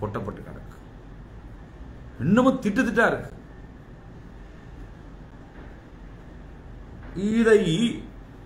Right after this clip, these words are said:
ஒரு அரசாங்கம், நான் என்ன சொல்ல வர்றேன், அரசாங்கம் state எப்படி response பண்ணுதுன்னு ஒண்ணு இடம், ஒரு இடம் இருக்குல்ல. இது ஒரு சாதாரண கிரைமா எஃப் ஐ ஆர் போட்டு சைலண்டா இருக்கிறத விட, இதை நான் என்ன கேட்கிறேன், ஒரு, ஒரு, ஒரு, ஒரு, எவனா ஒருத்தன் சாராயம் குடிச்சு இறந்து போயிட்டான்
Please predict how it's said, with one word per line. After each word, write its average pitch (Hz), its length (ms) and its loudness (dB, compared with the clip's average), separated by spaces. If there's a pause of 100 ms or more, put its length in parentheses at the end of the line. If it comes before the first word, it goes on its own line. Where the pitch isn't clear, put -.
(320)
ஒரு 135 160 2
அரசாங்கம், 233 640 6
நான் 160 160 4
என்ன 156 220 0
சொல்ல 160 260 0
வர்றேன், 117 400 -2 (180)
அரசாங்கம் 214 720 4
state 226 460 2
எப்படி 196 420 4
response 220 640 4
பண்ணுதுன்னு 170 400 0
ஒண்ணு 127 200 2
இடம், 131 220 -2
ஒரு 120 140 0
இடம் 135 200 2
இருக்குல்ல. 107 320 -6 (1400)
இது 117 180 0
ஒரு 113 120 -2
சாதாரண 185 640 6
கிரைமா 180 580 4
எஃப் 165 220 2
ஐ 175 60 4
ஆர் 165 220 6
போட்டு 147 240 -6
சைலண்டா 160 460 2
இருக்கிறத 117 320 -2
விட, 98 240 -6 (640)
இதை 214 460 6
நான் 180 160 6
என்ன 214 280 4
கேட்கிறேன், 208 380 4
ஒரு, 185 360 4
ஒரு, 180 200 4
ஒரு, 170 240 2
ஒரு, 170 520 4
எவனா 202 300 6
ஒருத்தன் 220 320 2
சாராயம் 190 640 6
குடிச்சு 175 100 -2
இறந்து 175 320 4
போயிட்டான் 156 500 4